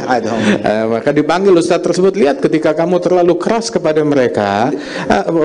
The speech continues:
Speaker 2: kepada masyarakat awam tersebut, bukan kamu memperbaiki, malah membuat mereka acak-acakan dalam niatnya."
Speaker 1: لماذا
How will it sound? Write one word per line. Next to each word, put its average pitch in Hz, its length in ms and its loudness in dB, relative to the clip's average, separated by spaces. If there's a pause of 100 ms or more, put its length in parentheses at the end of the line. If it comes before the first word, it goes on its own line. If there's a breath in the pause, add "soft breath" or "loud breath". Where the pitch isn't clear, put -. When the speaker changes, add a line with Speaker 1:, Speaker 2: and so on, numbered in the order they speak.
Speaker 2:
kepada 156 320 0
masyarakat 156 480 -2
awam 151 320 -2
tersebut, 156 480 -2
bukan 151 320 -2
kamu 160 160 0
memperbaiki, 156 720 0
malah 202 240 2
membuat 190 480 2
mereka 170 400 0
acak-acakan 156 640 -2
dalam 113 240 0
niatnya." 202 320 2
Speaker 1:
لماذا 247 140 2